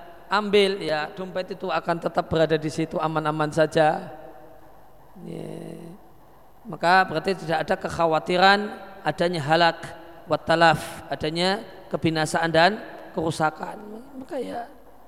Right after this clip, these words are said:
ya, eh, maka, eh, mengambilnya kemudian membawakannya ke rumah pemiliknya adalah bentuk al-ihsan, bentuk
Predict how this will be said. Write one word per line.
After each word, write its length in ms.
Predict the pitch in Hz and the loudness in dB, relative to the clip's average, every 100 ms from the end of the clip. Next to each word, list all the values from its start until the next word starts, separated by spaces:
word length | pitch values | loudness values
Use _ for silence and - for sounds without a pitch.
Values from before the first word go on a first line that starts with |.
| - - - - - | -20 -20 -20 -20 -16
ya, 200 | 170 170 165 165 165 - - | -6 -4 -4 -4 -6 -8 -10
eh, 840 | - - - - - 69 - - - 202 - - - 214 | -12 -14 -12 -10 -10 -10 -12 -10 -12 -14 -20 -20 -16 -6
maka, 300 | 175 185 170 170 165 160 - 170 - - - - - | -2 4 6 6 4 0 -6 -12 -16 -18 -20 -20 -10
eh, 340 | 147 147 151 165 | -6 -4 -4 -4
mengambilnya 560 | 180 190 180 180 180 | -2 0 0 0 -2
kemudian 560 | 175 170 165 160 160 165 165 | -2 -4 -2 2 2 0 -4
membawakannya 600 | 156 156 156 180 175 175 | 0 2 2 2 -2 0
ke 40 | |
rumah 600 | 170 160 170 214 190 - - - | 0 4 4 4 0 -14 -14 -6
pemiliknya 480 | 160 170 214 220 214 | -2 2 2 2 -2
adalah 240 | 180 180 | 0 0
bentuk 400 | 175 180 214 233 - - - - - - - - - | 2 0 2 2 0 -12 -18 -18 -20 -20 -20 -14 -2
al-ihsan, 640 | 175 185 185 - 226 208 170 - - - | 0 0 -4 4 4 4 -4 -12 -16 -14
bentuk 260 | - 165 180 | -6 -4 -2